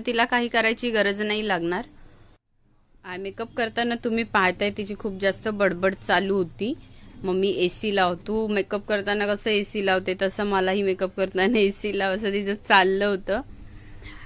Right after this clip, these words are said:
तर तुम्ही पाहताय आता आपण तिला शिमर शेड लाईट कलरचा जो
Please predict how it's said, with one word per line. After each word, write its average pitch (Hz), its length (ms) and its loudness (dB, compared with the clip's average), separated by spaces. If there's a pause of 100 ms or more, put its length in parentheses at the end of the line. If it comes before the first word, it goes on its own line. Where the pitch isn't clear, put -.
(240)
तर 202 60 -4
तुम्ही 208 240 0
पाहताय 247 440 6
आता 240 300 4
आपण 240 280 0
तिला 233 200 -2
शिमर 220 440 -2
शेड 220 240 -4
लाईट 190 480 2
कलरचा 185 580 -2
जो 196 120 -2